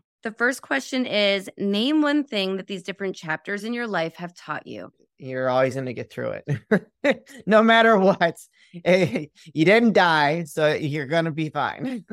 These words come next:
Speaker 2: <laughs>
Speaker 1: Would you recommend taking a leap into a big life change to your best friend?
Speaker 2: Yes. Yeah. I say just do it.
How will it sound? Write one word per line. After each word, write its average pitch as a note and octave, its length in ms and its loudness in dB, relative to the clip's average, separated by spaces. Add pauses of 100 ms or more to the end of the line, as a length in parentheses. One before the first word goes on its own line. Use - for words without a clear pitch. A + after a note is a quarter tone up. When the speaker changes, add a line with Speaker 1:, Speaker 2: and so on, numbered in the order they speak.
(140)
Speaker 2:
<laughs> - 1300 -6
Speaker 1:
Would C4 240 -2
you D#4+ 100 0
recommend C#4+ 540 0
taking A3+ 300 -6
a G3+ 40 -4
leap F#3+ 280 -6
into G#3+ 220 -6
a F3 80 -2
big E3+ 220 -6
life G#3+ 260 -2
change F3 520 -8
to F#3+ 60 -12
your E3 120 -4
best D#3+ 380 -10
friend? F#2 500 -12
Speaker 2:
Yes. A#2 360 -6 (760)
Yeah. - 200 -10 (440)
I A#2 60 -12
say B2+ 160 -4
just A#2 180 -12
do A#2+ 140 -4
it. - 180 -8